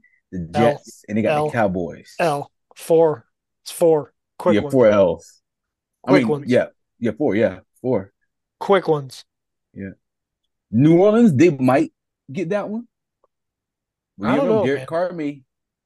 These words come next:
Speaker 2: Derek Carr looks invigorated, reinvigorated. He looks,
Speaker 1: Yeah.
Speaker 2: uh, he was spurned by the, uh,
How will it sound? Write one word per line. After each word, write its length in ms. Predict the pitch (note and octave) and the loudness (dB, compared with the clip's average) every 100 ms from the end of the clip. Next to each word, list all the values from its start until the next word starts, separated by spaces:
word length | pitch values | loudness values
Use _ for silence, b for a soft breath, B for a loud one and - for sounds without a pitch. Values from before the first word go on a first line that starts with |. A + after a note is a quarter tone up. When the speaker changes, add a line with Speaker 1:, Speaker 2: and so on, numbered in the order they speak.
| _ _ _ _ _ _ _ _ _ C3 | _ _ _ _ _ _ _ _ _ -4
Speaker 2:
Derek 300 | F3+ A3+ A3+ | 2 2 2
Carr 240 | G3 F#3 E3 - | 0 0 -4 -14
looks 300 | D#3+ E3 - | -6 -6 -6
invigorated, 720 | D#3+ C#3+ D3+ C#3+ B2+ A2+ - _ - | -14 -10 -10 -8 -12 -14 -20 _ -10
reinvigorated. 680 | E3 E3+ C#3 C#3 A#2 G#2+ - | -6 -4 -6 -10 -12 -18 -20
He 200 | - F3 | -10 -2
looks, 260 | F3 - - | -2 -2 -6
Speaker 1:
Yeah. 60 | |
Speaker 2:
uh, 220 | C#3 A#2+ A#2+ _ _ b D3+ b b _ _ _ _ | -6 -8 -18 _ _ b -20 b b _ _ _ _
he 160 | - E3 | -8 -4
was 120 | D3+ | -4
spurned 500 | - F3 E3+ E3+ D3+ | -2 0 0 -2 -4
by 180 | D#3+ D3+ | -4 -4
the, 240 | D3+ D3 | -8 -10
uh, 240 | C#3+ C3+ | -12 -16